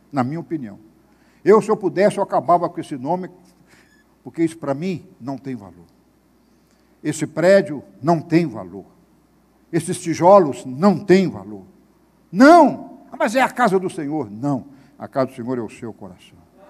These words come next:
Aqui é simplesmente um prédio de tijolos, que nem deve ser chamado de igreja, mas deve chamar casa de oração. Isso é verdade, casa de oração. É o nome correto. Chama sinagoga. A palavra sinagoga significa sim, união.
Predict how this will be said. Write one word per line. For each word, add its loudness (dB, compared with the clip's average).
Aqui -4
é 2
simplesmente -12
um -8
prédio -4
de -10
tijolos, -14
que -14
nem 2
deve 2
ser -8
chamado -8
de -12
igreja, -4
mas -14
deve -10
chamar -10
casa 0
de -14
oração. -8
Isso -14
é -8
verdade, -16
casa -8
de -16
oração. -16
É 0
o 0
nome -6
correto. -14
Chama -8
sinagoga. -8
A -4
palavra 0
sinagoga -2
significa -8
sim, 2
união. -2